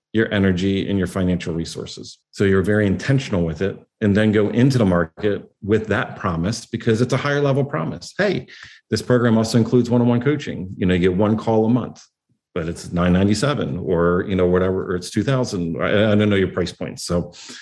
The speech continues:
compared to what it is right now. So, but also know is that two years from now, you might have that same price point and eliminate the one-on-one coaching element.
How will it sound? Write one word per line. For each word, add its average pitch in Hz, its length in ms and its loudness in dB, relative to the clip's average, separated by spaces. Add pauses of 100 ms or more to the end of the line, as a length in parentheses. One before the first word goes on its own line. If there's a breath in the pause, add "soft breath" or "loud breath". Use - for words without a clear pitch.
(120)
compared 95 260 0
to 90 60 2
what 90 120 2
it 85 100 2
is 82 360 -2
right 85 180 -2
now. 76 380 -8
So, 98 500 0 (520 loud breath)
but 110 120 4
also 139 300 2
know 101 320 2
is 95 240 0
that 101 400 0 (200)
two 135 140 2
years 131 240 2
from 110 160 2
now, 110 520 0
you 117 100 2
might 139 140 2
have 131 120 0
that 120 100 0
same 120 180 -4
price 143 240 -6
point 110 280 -4
and 110 120 -2
eliminate 117 420 0
the 117 60 -2
one-on-one 113 400 -2
coaching 156 360 -8
element. 90 420 0